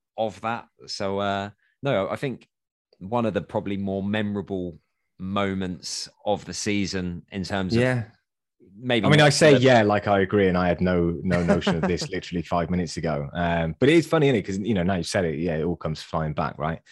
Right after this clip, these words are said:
Speaker 2: And, yeah, it was one of the only games, I think, where we actually turned a, a, you know, turned it around from a losing position.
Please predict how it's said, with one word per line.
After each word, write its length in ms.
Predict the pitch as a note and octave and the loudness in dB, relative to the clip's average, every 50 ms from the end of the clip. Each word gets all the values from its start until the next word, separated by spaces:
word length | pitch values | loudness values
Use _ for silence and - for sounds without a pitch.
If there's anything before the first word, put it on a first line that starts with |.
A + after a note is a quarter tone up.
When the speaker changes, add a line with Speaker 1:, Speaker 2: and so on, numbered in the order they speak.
| - - - _ _ _ | -20 -20 -20 _ _ _
Speaker 2:
And, 480 | F2+ E2 D#2+ D#2+ D#2 D#2 D#2 - - - _ _ _ _ | -6 -6 -4 -4 -4 -6 -8 -8 -12 -18 _ _ _ _
yeah, 120 | - G#2+ G2+ | -2 -2 0
it 120 | E2 D#2+ E2+ | 0 0 -2
was 200 | F2+ F2+ D#2+ - | -2 -4 -4 -2
one 160 | F2+ F2 E2+ | -2 -2 0
of 80 | E2 | 0
the 100 | D#2+ E2+ | 0 0
only 160 | E2+ E2 E2 D#2 | 0 -2 -2 -2
games, 400 | - E2 E2 E2 D#2+ D#2+ D2+ D2+ | -2 -2 -2 -2 -2 -4 -6 -8
I 40 | |
think, 320 | D2 - E2+ E2 E2 D#2 - | -8 -6 -4 -4 -4 -4 -6
where 240 | E2 E2+ E2+ E2 E2 | -4 -2 -2 0 0
we 100 | D#2+ E2 E2 | 0 0 0
actually 340 | D2+ B1+ - - E2+ D#2 - _ | 0 -2 -4 -6 -8 -8 -8 _
turned 280 | - F#2 F2 E2+ E2+ D#2 | -6 -4 -2 -2 -2 -2
a, 80 | E2 D#2+ C2+ | -2 -2 -2
a, 120 | E2 E2+ | -2 -4
you 280 | E2 - - _ - - - | -4 -6 -8 _ -20 -14 -10
know, 100 | E2 D#2 | -10 -10
turned 260 | D#2 - G2 F2 E2 | -6 -4 -2 -2 -2
it 60 | C#2+ C#2 | -2 -2
around 200 | E2+ E2 E2 D#2+ | -2 -4 -4 -4
from 140 | - E2+ D#2+ | -4 -6 -4
a 20 | |
losing 300 | D#2+ E2 E2 D2+ D#2 D#2 | -2 -4 -4 -4 -6 -8
position. 540 | - - D#2+ G2+ G#2+ G2+ - A#2 A2 A2+ A2 | -8 -4 -2 -2 -2 0 0 0 0 0 -2